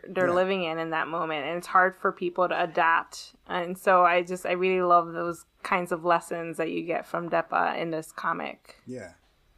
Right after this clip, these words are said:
Speaker 2: And I think those are lessons that, like, serve Caleb well as he becomes Kanan.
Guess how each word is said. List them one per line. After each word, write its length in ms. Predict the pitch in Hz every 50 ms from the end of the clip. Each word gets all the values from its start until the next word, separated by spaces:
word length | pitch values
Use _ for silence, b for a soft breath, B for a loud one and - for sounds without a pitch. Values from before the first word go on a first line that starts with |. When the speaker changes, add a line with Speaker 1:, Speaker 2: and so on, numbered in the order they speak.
| _ _ -
Speaker 2:
And 120 | 151 151
I 60 | 151 135
think 240 | - - 151 147
those 180 | - 135 139 139
are 80 | 147 120
lessons 460 | 107 107 113 - - 131 113 101 -
that, 160 | 110 104 101
like, 260 | 101 101 98 - -
serve 560 | - - - - 127 135 147 131 104 92 87 _ _ -
Caleb 420 | - 127 120 110 98 92 92 90 _ _ _ _ _
well 360 | - 113 143 143 110 87 - -
as 220 | - 107 110 107
he 180 | - 117 104 - _ _ _ _ _ _ _ _ _ _ _ _ _
becomes 380 | - 104 - - 95 90 90 -
Kanan. 280 | - 120 95 90 -